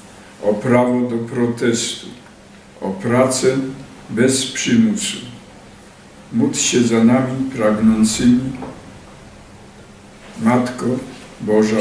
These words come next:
polskiego narodu. Matko Boża społecznej nadziei,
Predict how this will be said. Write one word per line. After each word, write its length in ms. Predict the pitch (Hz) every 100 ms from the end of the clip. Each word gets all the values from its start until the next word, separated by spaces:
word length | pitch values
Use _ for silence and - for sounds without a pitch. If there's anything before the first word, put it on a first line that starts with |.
| 107
polskiego 580 | 110 98 - 117 107 104
narodu. 500 | 104 101 98 101 - - - - - - - - - - - - - - - - - - - - -
Matko 460 | 120 127 - -
Boża 440 | 117 117 120 117 123
społecznej 720 | - 117 117 120 - 95 113
nadziei, 580 | 110 107 107 101 98